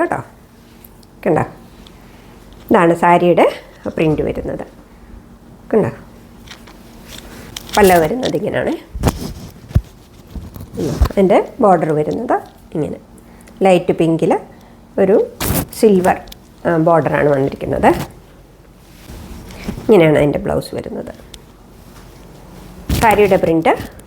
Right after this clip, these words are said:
ഇങ്ങനെയാണ് വരുന്നത്. അടുത്ത പ്രിന്റ് ഇങ്ങനെയാണ് വരുന്നത്. ഇത് ഒരു ഡാർക്ക് ഗ്രീൻ കളറാണ് വന്നിരിക്കുന്നത്. അതിൻ്റെ പ്രിന്റ്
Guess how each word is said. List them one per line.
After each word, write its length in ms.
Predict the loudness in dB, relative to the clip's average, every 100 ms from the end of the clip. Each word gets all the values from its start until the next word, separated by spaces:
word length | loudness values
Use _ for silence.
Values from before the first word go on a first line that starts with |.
| -8
ഇങ്ങനെയാണ് 360 | 0 2 2 0 -2
വരുന്നത്. 360 | -4 -4 -4 -4 -8 -20 -20 -20 -20 -20 -20 -20 -8 0
അടുത്ത 260 | 0 2 0 2
പ്രിന്റ് 300 | 0 4 2 0 -12 -20 -8 0
ഇങ്ങനെയാണ് 360 | 4 4 4 2
വരുന്നത്. 340 | -2 -2 2 0 0 -16 -6 2
ഇത് 100 | 6 6
ഒരു 100 | 6 6 4
ഡാർക്ക് 380 | 2 2 0 -2 0
ഗ്രീൻ 280 | 0 2 2 0
കളറാണ് 460 | -2 -2 -2 -2 -4 -8 -20 -12 -4
വന്നിരിക്കുന്നത്. 560 | -2 -2 -2 -2 0 -2 -4 -16 -18 -20 -20 -20 -20 -20 -6 0
അതിൻ്റെ 260 | 4 6 4 0 -14 -8 2
പ്രിന്റ് 260 | 4 6